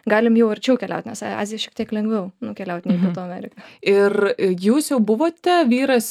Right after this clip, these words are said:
Speaker 2: ir žmona tuo metu, kai iškeliavote?
Speaker 1: Ne, nebuvo, mes buvom,
Speaker 2: O, tai
Speaker 1: gyvenom kartu. <laughs> Ir iš tikrųjų, kai susituokėm likus porai mėnesių kelionės, bet nebuvo tokio plano. Planas buvo taip ir važiuot, bet kažkaip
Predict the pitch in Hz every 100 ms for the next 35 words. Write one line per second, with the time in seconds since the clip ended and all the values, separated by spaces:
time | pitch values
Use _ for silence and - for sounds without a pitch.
0 | - 208 196 185 196 185 175 226 302 294
1 | 294 - 320 339 330 - 269 262 - 277
2 | 285 285 202 - 180 - - 226 233 208
3 | 185 208 277 349 285 - 220 220 214 190
4 | 156 160 214 - 233 269 262 233 202 180
5 | 208 359 - - 226 269 214 247 240 226
6 | 226 - 320 254 - 226 226 226 214 -
7 | 226 247 262 254 240 - 247 240 220 _
8 | _ - - 247 269 285 262 233 247 247
9 | 226 226 233 233 220 233 226 220 - 185
10 | 185 269 254 220 220 226 247 226 185 170
11 | 180 - 170 180 208 202 214 214 208 226
12 | 220 233 233 214 190 196 269 339 _ -
13 | - - - 226 247 233